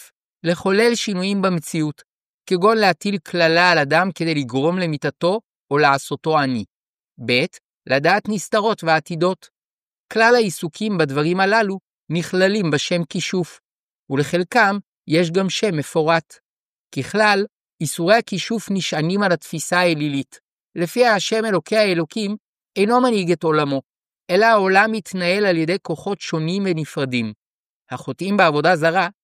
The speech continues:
מתייחסים לכוחות השונים כאלילים, וסוגדים להם כדי שיעזרו להם, והחוטאים בכשפים אינם סוגדים לאלילים,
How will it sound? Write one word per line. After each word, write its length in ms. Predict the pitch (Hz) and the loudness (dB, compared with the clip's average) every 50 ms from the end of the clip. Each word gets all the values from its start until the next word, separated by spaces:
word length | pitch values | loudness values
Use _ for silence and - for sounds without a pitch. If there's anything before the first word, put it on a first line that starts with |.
| _ _ _ _ 175 | _ _ _ _ -8
מתייחסים 560 | 180 185 - 220 196 170 208 - - 247 247 | -6 -2 -2 -2 -2 -2 -4 -4 -2 0 2
לכוחות 440 | 254 240 - - 185 151 233 233 214 | 2 0 0 -2 -4 -2 0 0 0
השונים 520 | 220 - - - 190 190 220 220 214 214 208 - _ _ _ _ _ - | 0 -2 -2 -2 -2 -2 -2 -2 -2 -4 -6 -10 _ _ _ _ _ 0
כאלילים, 580 | 202 185 175 175 190 196 196 214 220 185 151 135 _ _ _ _ _ - | 2 2 2 2 2 0 0 0 0 -2 -2 -4 _ _ _ _ _ -10
וסוגדים 640 | 127 131 - - - 147 135 151 143 190 226 226 226 | -8 -8 -4 -4 -4 -2 -2 -2 -2 0 0 0 0
להם 260 | 233 202 156 143 135 | 0 0 0 -2 -2
כדי 260 | - - 151 151 165 | -4 -2 0 0 0
שיעזרו 560 | 160 - 180 175 170 165 160 160 180 202 220 | 0 0 0 2 4 4 2 2 0 2 2
להם, 280 | 214 196 165 139 127 127 - _ _ _ _ _ _ _ - | 2 2 2 0 -4 -6 -10 _ _ _ _ _ _ _ -2
והחוטאים 580 | 123 120 123 - 131 127 - 160 175 185 185 | 0 0 0 -2 -4 -8 -6 -4 -2 -2 0
בכשפים 600 | 190 165 - - - 202 - - 247 233 208 208 - _ _ _ _ _ _ - | -2 -2 -2 -2 -4 -4 -4 -4 -4 -4 -4 -6 -8 _ _ _ _ _ _ -6
אינם 300 | 190 190 196 196 214 240 | -4 0 2 2 2 2
סוגדים 520 | 214 - - 247 220 180 180 208 208 196 185 | 0 -4 -4 -4 -4 -4 -2 -2 -2 0 2
לאלילים, 520 | 190 185 175 170 165 160 151 151 151 143 | 2 2 2 2 0 -2 -2 -4 -4 -6